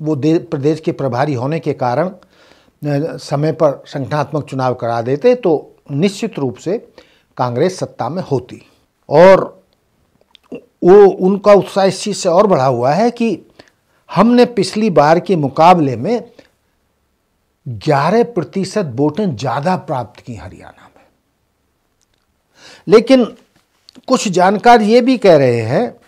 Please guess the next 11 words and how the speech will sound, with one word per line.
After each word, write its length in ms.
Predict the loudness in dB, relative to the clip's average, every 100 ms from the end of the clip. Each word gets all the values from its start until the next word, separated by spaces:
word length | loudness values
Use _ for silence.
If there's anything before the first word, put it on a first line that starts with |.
| _
कि 80 | -4
यही 560 | -2 2 4 6 4 2
कारण 320 | 4 6 4
अकेले 440 | 0 -4 -2 0
दीपक 320 | -2 -4 -4 -4
बावरिया 540 | 2 2 4 2 2
नहीं 380 | 0 -4 -6 -6
है 220 | -4 -2
या 140 | -2
ईवीएम 520 | -2 -2 -4 -2 -2 -4
हैकिंग, 440 | -6 -6 -8 -8